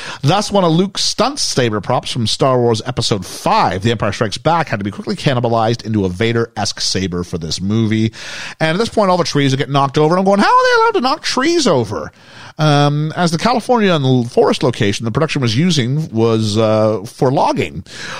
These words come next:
So the special effects crew were allowed to knock trees down in the Battle of Endor.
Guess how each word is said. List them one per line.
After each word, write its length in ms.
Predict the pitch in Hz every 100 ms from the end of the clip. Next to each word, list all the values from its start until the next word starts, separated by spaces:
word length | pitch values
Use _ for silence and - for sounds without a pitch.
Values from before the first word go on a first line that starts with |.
| -
So 120 | 160
the 60 |
special 240 | 139 208 190
effects 240 | 220 -
crew 220 | - 151
were 100 | 151
allowed 160 | 143 160
to 80 | 147
knock 240 | 143 -
trees 380 | - 190 196 160
down 240 | 156 -
in 60 | 214
the 60 | 185
Battle 280 | 202 233
of 80 | 233
Endor. 320 | 254 330 92